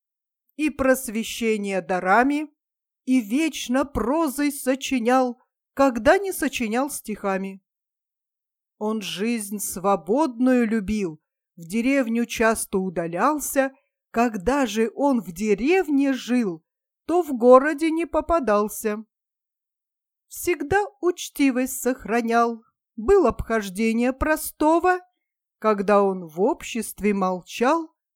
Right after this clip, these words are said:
тогда не говорил ни слова.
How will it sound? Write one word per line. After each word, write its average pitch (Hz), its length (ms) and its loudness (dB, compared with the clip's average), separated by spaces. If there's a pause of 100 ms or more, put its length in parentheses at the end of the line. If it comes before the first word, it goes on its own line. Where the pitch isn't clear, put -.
(680)
тогда 226 580 4
не 302 220 0
говорил 247 600 4
ни 214 220 -6
слова. 180 720 -4